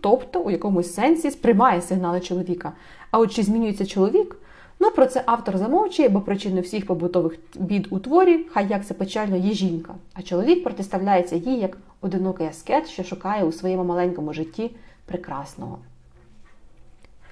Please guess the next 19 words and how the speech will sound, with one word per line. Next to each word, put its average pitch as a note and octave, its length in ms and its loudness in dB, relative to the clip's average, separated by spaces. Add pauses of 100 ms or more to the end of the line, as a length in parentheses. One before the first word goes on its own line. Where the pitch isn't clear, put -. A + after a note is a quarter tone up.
(320)
Друга F#4 260 8
новела, A3 580 2
про G3+ 120 -4
яку G3+ 140 -4
я G3+ 60 -4
хочу G3+ 220 -6
розповісти, F#3+ 540 -4
це B3+ 260 -6
«Подарунок G3+ 520 -4
на F#3 80 -2
іменини». F3+ 480 -4 (440)
Для A3+ 100 0
мене F#4+ 200 4
це C#4 120 -2
свого B3 240 4
часу D#4 300 0
був G#3+ 120 -2
просто A#3+ 360 0
шок-контент, G#3+ 720 -2